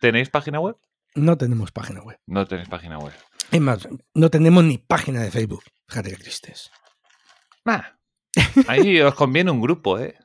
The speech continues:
Speaker 2: Sí, claro, pero no
Speaker 1: Os
Speaker 2: tenemos nada de eso.
Speaker 1: conviene. Claro, claro, claro. Yo,
Speaker 2: Claro,
Speaker 1: a mí a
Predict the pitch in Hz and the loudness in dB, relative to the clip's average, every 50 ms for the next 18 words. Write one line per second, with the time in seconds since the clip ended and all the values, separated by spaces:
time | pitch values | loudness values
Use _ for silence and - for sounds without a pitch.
0 | _ _ - 175 202 220 226 233 233 214 - - - 254 254 - - - - - | _ _ -10 -8 -8 -6 -8 -8 -10 -10 -8 -4 -4 -4 -2 0 0 0 2 2
1 | 415 381 - - 190 - 208 180 160 156 139 143 190 220 - 147 131 123 113 107 | 2 0 0 -2 -2 -2 0 0 2 2 4 4 4 4 4 2 2 2 2 2
2 | 98 98 98 98 117 143 151 139 107 92 90 87 85 85 _ _ _ _ _ _ | 2 2 0 0 0 0 -2 -2 -6 -8 -10 -12 -14 -18 _ _ _ _ _ _
3 | _ _ _ _ _ _ _ _ _ - 120 117 104 - - 117 107 95 - 110 | _ _ _ _ _ _ _ _ _ -2 0 0 0 0 0 0 0 0 -2 -2
4 | 110 95 87 85 90 107 123 113 127 113 107 110 104 107 | -4 -4 -4 -2 0 0 0 2 2 0 0 0 0 0